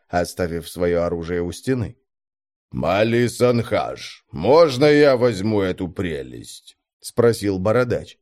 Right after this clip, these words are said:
Она остановилась, оглянувшись, посмотрела на него и шепотом дала свое согласие. Вид у лисы был безразличным и печальным. Было понятно без слов, больше всего на свете она хочет убраться отсюда, и не когда-то,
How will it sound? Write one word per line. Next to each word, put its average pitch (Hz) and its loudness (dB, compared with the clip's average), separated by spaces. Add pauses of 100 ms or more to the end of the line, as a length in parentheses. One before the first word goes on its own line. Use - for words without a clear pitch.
(460)
Она 170 2
остановилась, 196 0
оглянувшись, 190 0
посмотрела 196 0
на 185 0
него 175 0
и 151 0
шепотом 147 0
дала 135 4
свое 117 2
согласие. 92 -2 (360)
Вид 135 0
у 135 2
лисы 117 0
был 110 0
безразличным 120 0
и 123 -2
печальным. 120 -4 (300)
Было 117 2
понятно 123 0
без 165 -4
слов, 185 2
больше 139 2
всего 151 2
на 165 2
свете 170 0
она 170 2
хочет 170 -2
убраться 170 2
отсюда, 101 -2 (220)
и 113 2
не 120 2
когда-то, 104 0